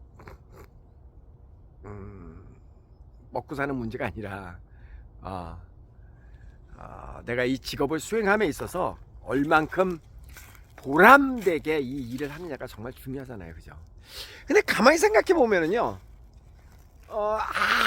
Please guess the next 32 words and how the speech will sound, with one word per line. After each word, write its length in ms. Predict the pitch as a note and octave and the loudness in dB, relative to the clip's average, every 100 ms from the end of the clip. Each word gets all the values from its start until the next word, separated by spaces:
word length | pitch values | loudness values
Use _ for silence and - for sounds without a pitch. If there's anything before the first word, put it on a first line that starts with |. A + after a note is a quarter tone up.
| - | 2
아무리 300 | E4+ F#4+ G4 | 8 10 10
허드렛 540 | D#4+ - D4+ C#4+ C4 A3 | 8 6 0 8 8 8
일, 200 | E3 B2+ | 4 2
남들이 440 | A2+ C#3 F3+ F#3 F#3+ | 4 4 4 0 0
생각할 260 | F#3+ F3+ | 2 2
때 280 | D#3+ F3 D#3 - - | 4 6 4 0 -10
정말 280 | - F4 G4+ | -6 -2 0
뭐, 100 | F4+ | 0
대단한 540 | - D3+ G3 A3+ A3 | -2 4 6 8 4
일이 160 | G3+ G#3 | 2 0
아니라고 640 | - - A#2+ C#3 D3 D3+ | -2 -2 -2 2 2 0
생각하는 520 | D#3 D3 C3 - C#3+ A#2+ | -2 -4 -4 -4 -6 -6
일들도 440 | A2 G#2+ A2 G2+ | -8 -8 -10 -10
따지고 380 | - A2 - F#4 | -10 -10 -8 0
보면은요, 640 | F#4 A3+ C#3+ F3 A#3 A2 - - - - - - | 2 2 2 2 0 0 -4 -20 -20 -18 -18 -16
다 360 | - - - G#3 - | -14 -10 -4 -4 -4
대단한 540 | - A2+ D#3 G#3+ D4+ | -8 -4 -4 -4 -6
일입니다. 500 | C#3 G#2 F#2+ E2 D2+ - - - - - - | -8 -10 -12 -14 -16 -20 -20 -20 -20 -18 -12
그래서 300 | - C4 A#3 | -8 -6 -4
뭐, 320 | E3+ D#3+ C#3 - - - - - - | 2 2 0 -6 -20 -20 -20 -20 -18
동네 280 | - C#3 C#3 | -6 -4 -2
마을버스를 640 | B2 G#2+ A#2 - A#2 - A2+ | 0 0 0 -2 -8 -8 -10
운전하시는 720 | G#2 G#2+ G#2 G2 F2 F#2+ F#2 | -8 -10 -8 -10 -10 -10 -12
분, 200 | - D#2+ C2+ - - - - | -14 -16 -18 -18 -20 -20 -18
예, 40 | D#2+ - - - - - - | -16 -16 -18 -20 -20 -20 -20
그 120 | - | -16
엄청나게 760 | E2 A#2+ C#4+ - - E4 E4+ C4+ | -10 -10 -10 -12 -4 2 4 4
뭐, 160 | A#3+ D3+ | 4 4
어마어마한 400 | E3 F#3 E3 D#3+ | 6 6 4 0
직업은 360 | - C#3 D3+ | -2 -4 -2
아니죠, 400 | D#3 A2+ C3 A#2+ G2+ | -2 -4 -6 -6 -4
일반적으로. 680 | C3 C#3 D#3 E3+ A#2 G2 | 0 4 4 4 -2 -6